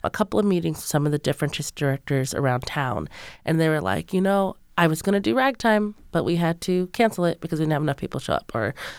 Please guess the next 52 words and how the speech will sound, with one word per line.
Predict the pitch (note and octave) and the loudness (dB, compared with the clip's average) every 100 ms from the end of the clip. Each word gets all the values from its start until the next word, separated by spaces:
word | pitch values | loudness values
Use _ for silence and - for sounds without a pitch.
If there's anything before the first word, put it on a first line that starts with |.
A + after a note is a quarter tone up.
| - | -6
"I | C#3+ | -2
was | D3 | 2
gonna | D#3 D#3 | 2 2
do | |
Memphis, | G3+ C4 - G3+ - - | 4 2 2 -2 -4 -4
but | D3+ | -2
we | |
had | C#3+ | -2
to | - | -4
cancel | - A#3+ A#3 F3+ | 0 0 2 0
it | - - | -2 -6
'cause | D#3 | -2
there | C#3+ | 0
wasn't | C#3 C3+ | 2 0
enough | - | -2
people | D3+ - | -6 -10
that | - - | -12 0
show | D3 | 2
up." | B2+ - - | 2 0 -6
So | - | -2
there | F#3 E3 | 2 0
was | E3 - - | -2 -8 0
this | G3+ E3+ | 2 2
constant | - F#3 E3+ E3+ D#3+ - | -2 0 0 0 -4 -4
conversation | - D#3 D3 - C#3 - C3+ | -4 -2 -2 -2 -4 -2 -4
of | B2 | -2
that. | C3+ - - - - - - | 0 -2 -4 -18 -18 -16 0
And | E3 D3+ | 2 2
so | - D3+ D3 | 0 2 2
I | D3 | 2
had | D#3+ D3+ | 2 2
an | D3 | 0
artistic | C#3+ E3+ - - | -2 -2 -6 -2
director | D3+ D3 C#3 C#3+ - - | -2 0 0 0 -2 -2
just | D#3 - | -4 -2
sit | - D3+ | -2 0
me | - | 0
down, | D3+ C#3+ C#3+ C#3+ C#3+ - | 0 2 2 2 -2 -4
um, | C#3+ C3 B2+ C3 - - - | -2 -2 -2 -4 -6 -6 0
and | D#3+ | 2
was | D#3+ | 2
just | - - | -2 -2
like, | D#3+ - - - | -2 -2 -12 -4
"What | F3 F#3 | 0 2
do | |
I | A3 A#3 | 2 2
do? | G#3+ C4 E3 - | 2 0 0 0
<laughs> | E3+ - - - | -2 -4 -18 -6
How | - E3+ | 0 2
do | F#3+ | 2
I | F3+ | 2
reach?" | F#3 A3 - - | 0 0 -2 -6